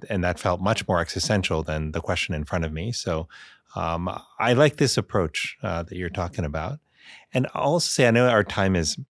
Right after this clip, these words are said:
drawing to a close, but I, I wanna sneak one last question in here that I've been thinking about and that we hear from other folks all the time, especially in this moment. You know, as you and I are talking today,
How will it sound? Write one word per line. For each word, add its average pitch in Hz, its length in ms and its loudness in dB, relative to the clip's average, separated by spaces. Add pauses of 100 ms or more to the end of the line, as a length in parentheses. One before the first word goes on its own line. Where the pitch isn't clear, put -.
(180)
drawing 104 280 4
to 95 80 2
a 85 40 2
close, 98 340 2
but - 120 2
I, 104 140 2
I - 20 2
wanna 139 260 0
sneak - 320 -2
one 104 140 2
last 92 220 2
question 101 360 0
in 87 140 -2
here 80 240 -2
that 78 240 -4 (880)
I've 139 180 0
been 139 160 4
thinking 117 220 2
about 98 220 6
and 92 100 2
that 87 120 0
we 95 100 0
hear 113 300 0
from 95 220 -2
other 87 240 -2
folks - 320 -4
all 85 140 0
the 85 100 0
time, 82 300 -2
especially 98 680 0
in 82 120 -2
this 80 240 -2
moment. 80 500 0
You 95 60 -2
know, 90 60 0
as 82 160 0
you 104 80 2
and 98 80 2
I 92 100 4
are 87 100 2
talking 87 380 -4
today, 87 380 -2